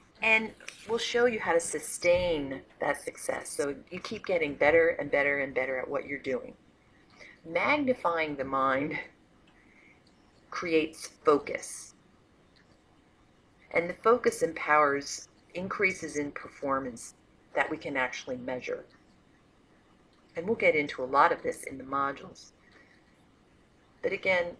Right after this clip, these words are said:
magnifying the mind is gonna result in the focus we need. Because you know, if you believe you can do it, you can.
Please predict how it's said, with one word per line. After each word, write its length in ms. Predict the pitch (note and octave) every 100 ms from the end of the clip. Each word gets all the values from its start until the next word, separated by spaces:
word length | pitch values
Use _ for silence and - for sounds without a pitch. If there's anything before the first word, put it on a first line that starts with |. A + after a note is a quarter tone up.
| -
magnifying 920 | G3+ A#3 B3 A#3+ - D#3 D#3 D3+ D3+ - -
the 100 | D#3
mind 580 | C#3 C#3 C#3 C3+ C3 -
is 140 | D3+ -
gonna 220 | F3+ E3+
result 460 | D#3 D3+ C#3 C#3+
in 120 | C#3 C3+
the 100 | - -
focus 400 | C#3 - - -
we 120 | C3
need. 300 | B2+ A2 E2 - _ _ _ _ _ _ - _ _ _ _ _ _ -
Because 320 | E3+ - F3+
you 140 | F3+ F#3
know, 480 | G3 G#3 D#3+ D3 -
if 140 | E3+
you 80 | F3
believe 640 | D#3 D3+ D#3+ F#3 D#3+ D3 C#3+ - _ _
you 100 | D#3
can 220 | - E3
do 240 | D#3+ E3 D#3
it, 140 | C#3 _ _ -
you 140 | C#3 -
can. 480 | - - E2 -